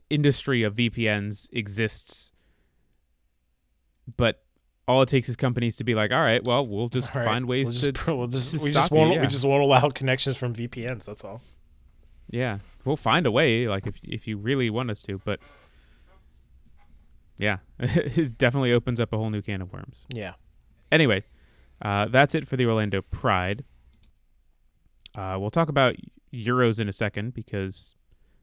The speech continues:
Speaker 1: b-, well, by the point, by the time this episode comes out, what we talk about in terms of Italy, Spain will be completely old news. So unless you guys have anything to say about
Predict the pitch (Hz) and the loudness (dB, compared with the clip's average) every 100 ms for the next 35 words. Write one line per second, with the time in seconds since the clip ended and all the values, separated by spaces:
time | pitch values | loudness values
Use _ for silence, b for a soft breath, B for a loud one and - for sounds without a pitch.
0 | - - - 123 101 - - b b b | -20 -14 -6 -2 -2 -4 -12 b b b
1 | b b b 120 120 123 - 165 - 147 | b b b 2 4 2 2 2 2 4
2 | 143 127 190 151 143 - - 135 131 127 | 4 4 4 6 6 4 -6 -4 -2 0
3 | 127 - 127 110 110 98 95 - _ _ | -2 -2 -2 0 2 2 0 -6 _ _
4 | _ _ - 127 139 120 131 113 113 101 | _ _ 0 2 2 2 2 2 2 2
5 | 98 98 - _ _ _ _ _ _ _ | 2 0 -4 _ _ _ _ _ _ _
6 | _ 127 113 123 117 107 110 101 104 113 | _ -2 0 0 0 0 0 0 0 -2
7 | 110 104 - 107 98 98 98 104 - 104 | -2 -2 -2 -2 -2 -4 -4 -4 -4 -8
8 | - 117 104 101 95 95 _ _ _ 120 | -6 -6 -4 -4 -4 -8 _ _ _ 0
9 | 107 98 104 87 85 107 - _ _ _ | 0 0 -2 -2 -6 -12 -14 _ _ _
10 | _ - - - 110 101 95 - _ - | _ -16 -6 2 2 2 -2 -6 _ -2
11 | 123 131 135 123 117 123 113 113 110 101 | 2 2 2 2 4 4 2 0 -2 -2
12 | 120 107 101 98 | 0 2 2 0